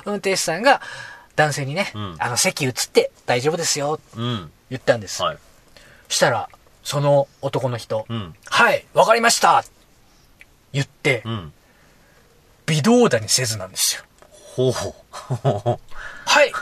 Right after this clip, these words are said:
Speaker 1: わかりました」
Speaker 2: うんうん。「移動していいよ」って言われて。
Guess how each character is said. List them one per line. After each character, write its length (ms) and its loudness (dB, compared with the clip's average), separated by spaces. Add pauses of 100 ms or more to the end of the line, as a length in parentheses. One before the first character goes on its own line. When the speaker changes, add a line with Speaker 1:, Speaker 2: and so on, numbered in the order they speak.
Speaker 1:
わ 80 2
か 80 4
り 60 2
ま 80 2
し 80 0
た」 200 0
Speaker 2:
う 80 -2
ん 220 -4
う 120 -6
ん。 140 -8 (220)
「移 60 -2
動 120 4
し 60 -2
て 80 6
い 60 6
い 20 4
よ」 120 6
っ 20 -12
て 160 0
言 40 6
わ 80 8
れ 120 2
て。 260 2